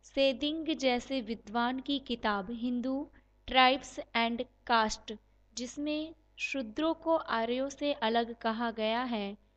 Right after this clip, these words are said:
का खंडन करते हुए कहा कि इंडो आर्यन समाज में ब्राह्मणों ने दंडात्मक विधान द्वारा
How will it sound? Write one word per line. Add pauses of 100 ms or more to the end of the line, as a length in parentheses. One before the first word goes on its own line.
(180)
का
खंडन
करते
हुए
कहा
कि
इंडो
आर्यन
समाज
में (520)
ब्राह्मणों
ने
दंडात्मक
विधान
द्वारा